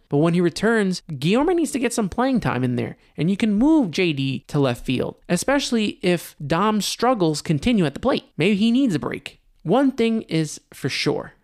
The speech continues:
The Mets lineup needs to put up a fight every night, just like the eighty-six team did, just like the two thousand six team did. Every night, the Mets were in it.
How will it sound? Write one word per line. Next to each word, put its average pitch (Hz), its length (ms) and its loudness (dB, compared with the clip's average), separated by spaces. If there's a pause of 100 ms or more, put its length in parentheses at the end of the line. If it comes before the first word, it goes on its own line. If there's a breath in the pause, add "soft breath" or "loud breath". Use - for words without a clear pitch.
(140)
The 151 80 0
Mets 247 320 -2
lineup 190 420 0 (140)
needs 165 440 -2
to - 140 -4
put 170 400 -2
up 165 260 -2
a 165 120 -10
fight 139 540 -4
every 131 280 -2
night, 120 300 -8 (100)
just 185 240 -2
like 175 160 -2
the - 220 -4
eighty-six 165 580 -2
team 120 280 -2
did, 113 340 -4
just 196 260 -4
like 185 180 -2
the 151 80 -4
two 196 280 -2
thousand 185 540 -2
six - 340 -6
team 120 320 -4
did. - 300 -8 (120)
Every 233 300 2
night, 190 320 0 (240)
the 143 100 0
Mets 160 280 0
were 147 100 4
in 139 180 0
it. - 160 -8